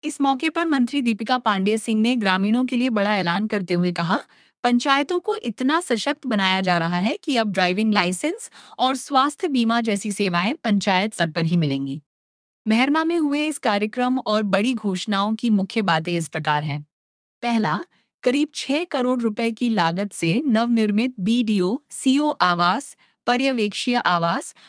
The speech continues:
और कर्मचारी आवासों का उद्घाटन किया गया है। इसके अलावा ब्लॉक परिसर पार्किंग स्थल और ईठरी पंचायत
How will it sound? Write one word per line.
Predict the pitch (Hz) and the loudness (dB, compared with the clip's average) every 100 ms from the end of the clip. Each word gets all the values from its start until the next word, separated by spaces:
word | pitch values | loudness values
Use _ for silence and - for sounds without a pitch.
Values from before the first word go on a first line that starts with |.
| - | -10
और | 196 208 | -2 -2
कर्मचारी | 208 214 226 220 233 302 | 0 0 0 0 -2 -2
आवासों | - 180 175 175 233 | 0 0 0 0 -2
का | 226 254 | -2 -2
उद्घाटन | - 175 170 180 196 190 | 0 -2 -2 -2 -2 -2
किया | 170 147 | -2 -2
गया | 143 139 | -2 -2
है। | 147 135 - _ _ _ _ _ _ - | -2 -4 -8 _ _ _ _ _ _ -4
इसके | 233 - | -4 0
अलावा | 285 285 285 320 | 0 0 0 -2
ब्लॉक | 208 208 254 | 0 0 0
परिसर | - 226 208 226 | -2 -2 -2 -2
पार्किंग | 220 190 170 165 202 | -2 -2 -2 0 0
स्थल | 196 - - 185 240 - - _ - | 0 -4 -2 0 0 -4 -16 _ 0
और | 185 185 - | 2 0 0
ईठरी | 254 - 269 294 | 0 0 -2 -2
पंचायत | - 208 185 202 202 | 0 0 0 0 -2